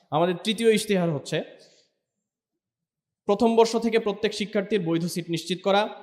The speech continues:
আবাসন সংকটের অস্থায়ী সমাধান হিসেবে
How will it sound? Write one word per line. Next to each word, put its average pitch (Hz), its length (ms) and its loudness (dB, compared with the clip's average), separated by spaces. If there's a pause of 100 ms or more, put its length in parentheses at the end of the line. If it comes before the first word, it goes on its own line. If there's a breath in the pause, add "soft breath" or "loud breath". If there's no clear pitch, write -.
আবাসন 170 400 2
সংকটের 185 500 0
অস্থায়ী 185 380 0
সমাধান 185 380 -2
হিসেবে 185 640 0